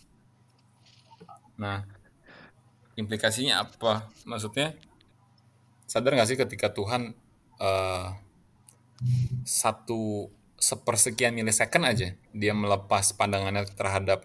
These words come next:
kehidupan, kehidupan ini akan hancur loh. Bahwa sebenarnya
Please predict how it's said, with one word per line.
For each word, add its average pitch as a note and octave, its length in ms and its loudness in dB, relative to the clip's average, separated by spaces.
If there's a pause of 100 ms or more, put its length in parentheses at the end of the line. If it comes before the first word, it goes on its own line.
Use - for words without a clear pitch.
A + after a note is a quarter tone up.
kehidupan, G#2 560 -2 (760)
kehidupan G#2+ 260 2
ini C3+ 140 2
akan C#3 160 -2
hancur A2 260 2
loh. G2+ 160 -2 (2000)
Bahwa G#2 560 2 (420)
sebenarnya A2 680 -2